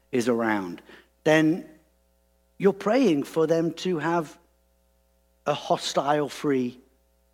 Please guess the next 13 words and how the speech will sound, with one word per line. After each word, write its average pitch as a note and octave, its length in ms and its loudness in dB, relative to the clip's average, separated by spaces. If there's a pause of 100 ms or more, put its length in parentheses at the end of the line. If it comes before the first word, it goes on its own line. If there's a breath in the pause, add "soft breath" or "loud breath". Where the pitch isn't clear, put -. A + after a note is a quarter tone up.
(220)
life. - 380 -14 (2250 soft breath)
And D3 80 4
at F3 80 4
the E3 140 6
end G#3+ 160 6
of, E3 240 4 (480 loud breath)
of C#3 180 0
the C#3+ 80 4
reading D#3 360 6
assigned D3 460 2
for, B2 380 0
for, B2 540 0
um, A2 580 -2